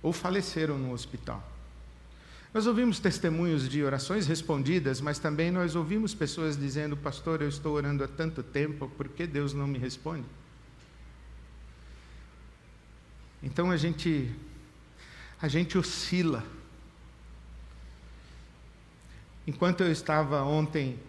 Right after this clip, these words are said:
orando e, e lendo esse texto, eu lembrei de algumas pessoas e lembrei do seu sofrimento, da sua angústia, da sua dor.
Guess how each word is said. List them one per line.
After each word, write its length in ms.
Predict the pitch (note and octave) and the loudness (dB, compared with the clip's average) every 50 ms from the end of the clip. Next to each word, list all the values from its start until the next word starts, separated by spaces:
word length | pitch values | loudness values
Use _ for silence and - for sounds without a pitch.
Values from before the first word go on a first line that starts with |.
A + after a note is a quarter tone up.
| - - | -12 -2
orando 680 | - C#3+ C#3 C#3 C#3+ D3+ D#3+ E3 E3 E3 D3 C#3+ C#3+ C#3 | 0 2 2 4 4 6 6 6 6 6 4 4 2 2
e, 260 | C#3 C#3 C3 A#2+ A#2+ C3 - | 2 0 0 -2 -4 -6 -4
e 120 | C#3 C#3+ | -2 2
lendo 500 | C3 B2+ C3 C3 C#3+ D3+ D3+ D3 C3+ C3+ | 4 4 6 6 6 6 6 4 4 2
esse 220 | C3+ C3 - - C3 | 0 0 -2 -4 -6
texto, 640 | - - - C#3+ D3 D3 C#3 - - - - - - - - - - - - - - - - - - - - - - - - - - - - - - | -4 -2 0 2 2 2 2 0 -4 -10 -12 -14 -14 -16 -16 -16 -16 -18 -18 -18 -18 -18 -18 -18 -18 -18 -18 -18 -18 -18 -18 -18 -20 -20 -20 -10 0
eu 100 | - D3 | 4 6
lembrei 600 | D#3 D#3+ D#3 D3+ D3 C#3 D3 D3+ D#3 D#3+ D#3+ D#3+ | 6 6 6 6 4 4 4 4 4 4 4 2
de 380 | D3+ C3+ B2 - D3+ D3 D3+ D3+ | 0 -2 -2 0 2 2 4 4
algumas 440 | C#3 C#3 C#3 C3+ D#3 D#3 D#3 D3 - | 2 2 0 0 2 2 2 0 0
pessoas 1000 | - D3 C3 - - - D3 D3 D3 D3 C#3 C3 A#2+ A2 - - - - - - - - - - - - - - - - - - - - - - - - - - - - - - - - - - | -4 -4 -4 -4 -2 -2 0 2 2 2 2 0 0 -2 -6 -8 -10 -12 -12 -14 -16 -16 -18 -18 -18 -18 -18 -18 -18 -18 -18 -18 -18 -16 -16 -18 -18 -18 -18 -18 -18 -18 -18 -18 -20 -20 -8 0
e 60 | D3+ | 2
lembrei 380 | D3 D3+ D#3 D3 C#3 C#3 D3+ D3+ | 4 6 6 4 4 4 4 4
do 120 | D3 C#3+ | 4 2
seu 200 | C#3+ - D3+ C#3+ | 0 0 0 0
sofrimento, 800 | C3 - C#3+ C3+ - - C3+ C3+ C3+ C#3 C#3 C#3 C#3 C3+ C3 - | 0 -2 -4 -4 -4 -4 -2 -2 0 0 0 0 -2 -2 -4 -4
da 140 | C3 B2+ B2+ | -4 -4 -4
sua 260 | A#2+ - - C3+ C3 | -4 -4 -6 -4 -4
angústia, 680 | B2+ B2 B2 A#2 B2 C3 C3+ C3 B2 C3 - - - C3 | -2 -2 -2 -2 0 0 0 0 0 -2 -4 -8 -8 -6
da 120 | B2+ B2+ B2 | -4 -4 -4
sua 320 | A#2 - - - C3+ B2+ | -4 -6 -6 -6 -6 -6
dor. 440 | A#2+ A#2+ A#2+ B2+ B2+ B2 B2+ B2+ A#2+ | -4 -2 -2 -2 0 0 -2 -4 -6